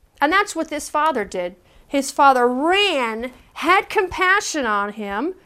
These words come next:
and kissed him. And the son said to him, "Father," I want you to notice that the son was repentive. The son knew that he did wrong. The son, you know, you know, let me tell you, you do something wrong,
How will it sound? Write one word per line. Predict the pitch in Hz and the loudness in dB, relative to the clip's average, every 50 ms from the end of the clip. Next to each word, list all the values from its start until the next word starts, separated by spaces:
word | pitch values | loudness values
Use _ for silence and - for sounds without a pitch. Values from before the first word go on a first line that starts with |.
| _ _ _ - _ _ _ _ _ - | _ _ _ -20 _ _ _ _ _ 0
and | 285 277 269 254 | 2 2 2 0
kissed | - - 320 370 359 - - - | -4 -2 -2 -2 -2 -2 -6 -10
him. | 196 170 175 170 - _ _ _ - - - _ _ - - _ _ - - - _ - | -10 -10 -12 -14 -20 _ _ _ -20 -20 -20 _ _ -20 -20 _ _ -18 -18 -8 _ 0
And | 294 302 302 | 2 2 2
the | 311 311 | 0 -4
son | - - 359 349 330 302 | 0 2 2 2 2 0
said | - - 294 302 302 | -2 -4 -4 -2 -2
to | 285 277 | -2 -2
him, | 247 262 220 220 | -2 -2 -4 -4
"Father," | - - 247 247 247 262 262 294 294 302 294 - - - _ _ _ _ _ _ - | -2 0 2 2 2 2 0 -2 -4 -6 -6 -10 -16 -20 _ _ _ _ _ _ -4
I | 262 294 | -4 -4
want | 330 392 392 - | -2 -4 -6 -6
you | 359 320 | -4 -4
to | 339 320 | -4 -2
notice | 320 320 311 294 254 - | -2 -2 -4 -4 -6 -8
that | 262 247 - | -8 -10 -10
the | 240 | -14
son | - - - 302 294 277 | -12 -8 -6 -4 -4 -4
was | 254 226 196 | -6 -6 -8
repentive. | 202 208 202 - - - 226 214 202 - - 180 180 - - _ _ _ _ _ - - _ _ - | -10 -10 -12 -10 -8 -6 -6 -6 -8 -8 -10 -12 -12 -12 -18 _ _ _ _ _ -20 -20 _ _ -10
The | 311 294 | -10 -10
son | - - 381 392 403 359 302 285 | -6 -4 -4 -2 0 0 0 2
knew | 294 302 311 311 | 2 2 2 0
that | 254 262 233 | 0 -2 -4
he | 233 | -6
did | 202 - 208 202 190 | -8 -8 -8 -8 -8
wrong. | - - 190 185 180 175 170 170 190 - _ _ _ _ _ _ _ _ _ - | -6 -4 -4 -4 -4 -4 -6 -10 -12 -18 _ _ _ _ _ _ _ _ _ -8
The | 359 349 | -6 -6
son, | 330 - - 427 415 403 381 - - _ _ _ - | -4 -2 0 0 0 0 -2 -6 -14 _ _ _ -6
you | 370 381 | -4 -2
know, | 359 339 330 339 339 339 _ _ _ | 0 0 0 0 -2 -6 _ _ _
you | - 415 | -4 -2
know, | 403 415 | -2 0
let | 415 403 | 0 0
me | 349 285 | 0 0
tell | - 220 190 | -2 -4 -8
you, | 170 180 180 _ _ _ _ _ _ _ _ _ _ _ _ _ _ _ _ - _ _ _ _ - - _ | -8 -10 -16 _ _ _ _ _ _ _ _ _ _ _ _ _ _ _ _ -20 _ _ _ _ -20 -16 _
you | - 440 | -2 0
do | 480 480 466 427 | 0 2 0 0
something | - - 403 359 349 339 359 339 311 | -2 0 0 0 0 0 0 -2 0
wrong, | 320 320 320 320 320 320 311 277 | 0 2 4 4 4 2 0 -6